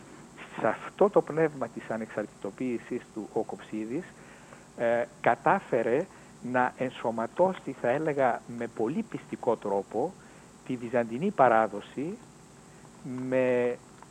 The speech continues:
τον σουρεαλισμό. Μια παράδοση με κάτι καινούριο, δηλαδή. Εάν δείτε έργα του,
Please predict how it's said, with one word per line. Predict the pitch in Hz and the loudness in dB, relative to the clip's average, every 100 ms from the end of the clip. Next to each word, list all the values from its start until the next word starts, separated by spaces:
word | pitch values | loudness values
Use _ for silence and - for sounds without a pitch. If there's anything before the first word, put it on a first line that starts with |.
| - - - | -20 -20 -2
τον | 131 131 - | 0 0 -2
σουρεαλισμό. | 135 131 123 123 131 131 - - - - - - - - - - - - - - - - - - - - - - - | 0 0 0 -4 -6 -6 -6 -14 -20 -20 -20 -20 -20 -20 -20 -20 -20 -20 -20 -20 -20 -20 -20 -20 -20 -20 -20 -16 0
Μια | 131 | 0
παράδοση | 147 131 135 156 170 - 202 160 | 4 4 4 2 -2 -2 -4 0
με | 139 | 0
κάτι | 156 170 - 202 202 - - | 2 0 -4 -8 -8 -14 0
καινούριο, | 143 147 120 101 92 | 0 2 -2 -2 -8
δηλαδή. | 95 82 147 - - - - - - | -10 -12 -14 -18 -20 -20 -20 -20 -4
Εάν | 127 156 | 0 2
δείτε | 151 165 127 - | 0 2 2 4
έργα | 120 113 135 | 2 2 -2
του, | - 202 240 | 0 -2 -2